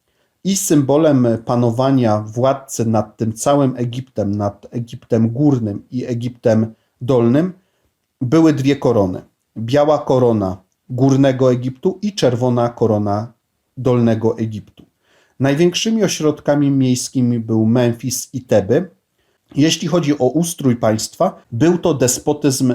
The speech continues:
teokratyczny, czyli despozja,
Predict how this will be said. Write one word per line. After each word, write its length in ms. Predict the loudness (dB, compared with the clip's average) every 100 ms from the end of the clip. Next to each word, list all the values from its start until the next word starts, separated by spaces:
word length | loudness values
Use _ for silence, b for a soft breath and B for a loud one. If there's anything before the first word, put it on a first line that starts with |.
| -2
teokratyczny, 880 | 0 0 0 -2 -2 -4 -6 -8 -16 _ _ _ _ _ -4
czyli 400 | 0 0 -2 -8 _
despozja, 1040 | -6 -2 -2 -2 0 0 -2 0 0 0